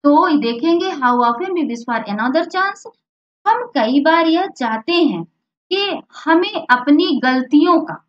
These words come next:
को सुधारने और सफल,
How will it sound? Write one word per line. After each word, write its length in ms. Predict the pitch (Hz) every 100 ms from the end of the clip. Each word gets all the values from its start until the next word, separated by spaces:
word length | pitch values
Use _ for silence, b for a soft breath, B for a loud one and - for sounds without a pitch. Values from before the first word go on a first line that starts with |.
| _ _ _ _ _ _ _ _ _ _ _ _
को 140 | 392 415
सुधारने 880 | - 311 285 254 262 294 294 165 -
और 300 | 240 330 427
सफल, 600 | 381 311 294 285 277 294